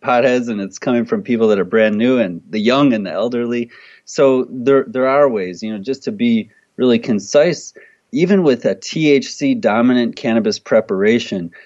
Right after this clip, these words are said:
the dosing, you know, the precise dosing is a great way to avoid getting high because most people will usually get therapeutic effects at a lower dose than they get the psychoactive effects. And if you have something like a tincture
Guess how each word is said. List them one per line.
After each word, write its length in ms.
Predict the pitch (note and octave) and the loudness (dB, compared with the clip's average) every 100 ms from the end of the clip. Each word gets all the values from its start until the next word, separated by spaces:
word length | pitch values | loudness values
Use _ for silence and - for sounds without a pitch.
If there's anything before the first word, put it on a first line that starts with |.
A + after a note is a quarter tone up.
| _ | _
the 120 | A2+ A#2+ | -2 0
dosing, 760 | - F#3+ D#3+ - F2+ D#2+ E2 | 2 2 2 -4 -10 -10 -10
you 140 | A2 | -4
know, 80 | A#2 | -2
the 80 | G#2+ | -2
precise 600 | - G#2+ - - B2+ C3+ | -4 -8 -4 0 0 0
dosing 520 | - A#2+ C3+ - G2 | 0 0 0 -4 -4
is 200 | F#2 F#2 - | -4 -6 -8
a 100 | G2+ | -8
great 420 | F#2 G#2+ A2+ A#2+ | -2 0 2 2
way 460 | G2+ A2+ A2 G2+ F2+ - _ _ | 0 0 2 0 -2 -12 _ _
to 180 | - A2+ | -2 0
avoid 380 | G#2 G#2+ G#2+ G2+ | 2 4 2 2
getting 260 | G#2+ G2+ | -2 -2
high 220 | G2+ C3+ A2+ | -2 -2 -2
because 340 | A#2+ - G#2 | -2 -4 0
most 320 | A2+ C3+ C#3 | 2 0 -2
people 380 | - D#3+ D3+ A#2+ | -8 -6 -2 -2
will 100 | G#2+ | 0
usually 500 | G#2 A#2 C#3 C#3 B2 | 2 2 2 2 0
get 340 | A2+ A#2 A#2 | 2 0 0
therapeutic 640 | A#2+ A#2 G#2+ - D3 D3+ - | 2 2 2 -2 -4 -2 -2
effects 600 | G#2 G#2+ F#2+ F#2 - - - - - | -2 2 0 0 -10 -16 -20 -20 -4
at 100 | G#2+ | 2
a 60 | |
lower 340 | A2 A2+ C3+ B2+ | 2 4 4 2
dose 320 | A2 G#2 G2+ | 2 -2 -4
than 200 | - G#2 | -6 -4
they 100 | G2+ | -4
get 260 | G2+ G#2 - | -2 -2 -4
the 60 | |
psychoactive 840 | G#2+ A#2 G2+ A2 A2+ C3 D#3+ F#2+ - | -4 -2 -2 2 4 2 0 -6 -6
effects. 440 | - C2+ - - | -6 -8 -8 -8
And 80 | G2+ | -8
if 160 | G2 | -4
you 160 | A#2 A2+ | 0 0
have 260 | A2 B2+ C#3+ | 2 0 2
something 340 | C#3 A#2 G#2+ | -2 -2 -2
like 200 | G2+ F#2+ | -2 -2
a 40 | |
tincture 640 | G2 - G2 - F#2+ F#2+ | -4 -4 -4 -2 0 0